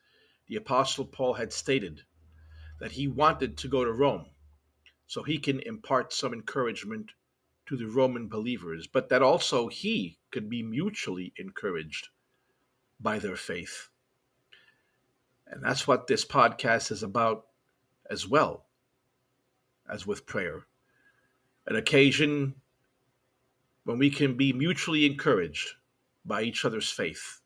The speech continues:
and strengthening each other while we watch the road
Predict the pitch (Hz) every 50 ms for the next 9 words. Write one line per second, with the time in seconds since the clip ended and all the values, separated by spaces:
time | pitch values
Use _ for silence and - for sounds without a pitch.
0 | - - 120 117 107 - - - 160 170 170 - - 117 107 101 98 98 95 -
1 | - - 90 - - - - _ _ _ _ _ _ _ _ _ _ _ _ _
2 | _ _ _ _ _ _ _ _ _ _ _ - 104 107 110 107 123 127 127 127
3 | 123 113 117 - _ - 139 131 127 - - - - 139 120 123 117 104 90 85
4 | 80 76